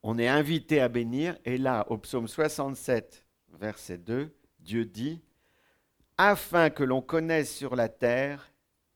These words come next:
et parmi toutes les nations ton salut. »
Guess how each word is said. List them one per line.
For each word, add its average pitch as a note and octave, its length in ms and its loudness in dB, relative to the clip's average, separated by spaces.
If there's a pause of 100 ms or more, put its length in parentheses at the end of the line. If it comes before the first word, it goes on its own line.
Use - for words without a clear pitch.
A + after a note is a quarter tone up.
et A#2 120 0
parmi A#2+ 440 -2
toutes D3+ 360 -10
les C3 120 -2
nations A2+ 520 -8
ton G2+ 200 -12
salut. » F2+ 640 -16